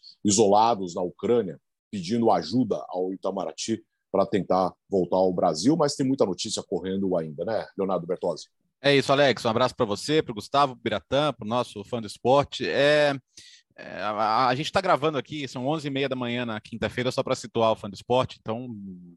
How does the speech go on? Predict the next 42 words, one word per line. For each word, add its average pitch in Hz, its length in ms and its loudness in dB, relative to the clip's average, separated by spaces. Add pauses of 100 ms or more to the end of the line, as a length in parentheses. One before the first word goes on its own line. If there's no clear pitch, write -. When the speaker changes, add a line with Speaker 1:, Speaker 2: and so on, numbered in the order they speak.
(120)
Speaker 2:
hum, 87 360 -16
a, 87 200 -4
as 104 80 -6
coisas 120 200 -2
acontecem 120 460 -2
muito 117 160 -8
rápido, 113 400 0
pode 117 260 2
haver 113 160 -2
novos 113 280 -2
desenvolvimentos. 120 800 -6
O 107 80 -10
fato 113 240 0
é 120 60 -4
que - 60 -10
o - 20 -8
campeonato 117 420 -4
ucraniano 107 480 -6
está 110 260 0
parado, 120 560 0 (800)
e 98 60 -12
é 101 60 -8
uma 107 140 -6
coisa 113 320 0
que 120 160 -6
o, 104 480 0
que - 120 -10
o - 20 -12
De 104 140 0
Zerbi, 120 340 0
né, 107 80 0
o 113 60 2
italiano 110 400 -2
técnico 117 340 -6
do - 80 -6
Shakhtar, 120 400 -2
falou: 127 220 0
"Olha, 107 240 2 (180)
no 104 80 -14
final 117 180 -2
de 117 60 -16
semana 127 320 -4